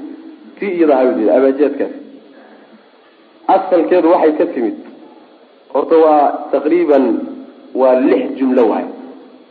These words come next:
Lix jumlo. Iyo laba kale oo lagu daray, sideed bay isla noqonayaan.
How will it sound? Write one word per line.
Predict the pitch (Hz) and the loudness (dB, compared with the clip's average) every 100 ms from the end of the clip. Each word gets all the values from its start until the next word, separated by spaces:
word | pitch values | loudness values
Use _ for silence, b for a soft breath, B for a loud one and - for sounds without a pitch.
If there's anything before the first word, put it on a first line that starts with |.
| _ 110 | _ -6
Lix | 131 254 - | -4 -4 -6
jumlo. | 131 113 110 - - - - - _ - - - - - B B B B B B - _ | -8 -4 -4 -6 -16 -20 -20 -20 _ -20 -20 -20 -20 -20 B B B B B B -20 _
Iyo | 139 180 196 - - - - | 0 2 2 -2 -12 -16 -6
laba | 131 147 175 | 2 2 2
kale | 165 156 | 2 2
oo | 135 | 2
lagu | 135 139 | 2 -2
daray, | 123 110 104 | -2 -4 -6
sideed | - 156 151 | -6 -2 -2
bay | 120 | -2
isla | 113 110 | -4 -4
noqonayaan. | 95 90 82 78 | -6 -10 -12 -16